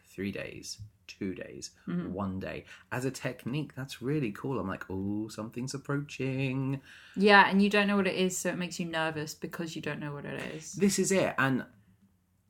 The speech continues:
Speaker 1: I thought it was very interesting.
Speaker 2: Mm-hmm.
Speaker 1: I like that there was no context into what it was.
Speaker 2: And I like that it was done in a really simple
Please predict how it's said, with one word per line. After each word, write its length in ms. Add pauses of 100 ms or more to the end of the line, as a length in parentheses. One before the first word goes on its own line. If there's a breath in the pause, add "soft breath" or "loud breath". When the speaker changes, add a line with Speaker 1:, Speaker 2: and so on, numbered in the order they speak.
(100)
Speaker 1:
I 60
thought 140
it 40
was 80
very 200
interesting. 580 (180)
Speaker 2:
Mm-hmm. 260 (140)
Speaker 1:
I 80
like 320
that 60
there 80
was 120
no 120
context 840
into 500 (420)
what 260
it 80
was. 440
Speaker 2:
And 140
I 80
like 220
that 120
it 140
was 160
done 380
in 140
a 120
really 720 (300)
simple 1080